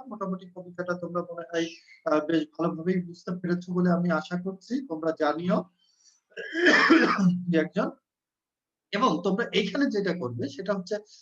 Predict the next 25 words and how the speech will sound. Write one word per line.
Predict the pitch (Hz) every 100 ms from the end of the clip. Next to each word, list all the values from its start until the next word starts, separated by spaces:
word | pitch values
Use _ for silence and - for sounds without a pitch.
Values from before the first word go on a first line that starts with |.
| _
"পাছে | _ 170 196
লোকে | 196 196
কিছু | 180 180
বলে" | 180 180 175
কবিতায় | 160 156 160
সবাই | - 151 156
একসঙ্গে | 143 139 - 143 143
মেলে | 139 135
কেন, | 135 135
আমি | 139 170 180
কিছু | - -
জ্ঞানমূলক | 165 170 165 151 -
প্রশ্ন | 143 139 143
দিয়েছি, | 135 127 131 - 123 123 _ - _
এখানে | 139 139 151
উত্তর | 147 147 143
দেওয়া | 139 135 135
আছে। | 131 135 131 131
তারপরে | 135 127 135 135 131 - -
<clears throat> | 254 226 170 175
আঁখি | 139 147
সযত্নে | 180 180 147 143 139 135
শুষ্ক | 127 - - 143
রাখি | 131 127 _ 131
কখন, | 127 135